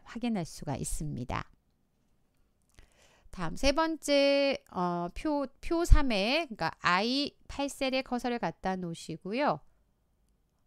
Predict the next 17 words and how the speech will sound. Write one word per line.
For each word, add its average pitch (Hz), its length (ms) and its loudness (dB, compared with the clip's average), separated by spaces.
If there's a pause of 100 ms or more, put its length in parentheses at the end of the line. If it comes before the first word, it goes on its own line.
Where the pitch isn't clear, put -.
(340)
아이 175 160 -8
팔 208 180 -6
셀에 196 240 -4
커서를 190 360 -6
갖다 170 300 -8
놓으시고, 165 1040 -6 (1160)
어, 170 480 -6 (180)
전체 214 640 0
점수의 240 720 -2
평균이, 233 840 -4
평균에서, 202 880 -2 (120)
전체 202 440 -2
점수의 190 440 -6
평균에서 196 960 0 (340)
서초 320 720 0
점수인 214 880 -4
점수, 180 400 -8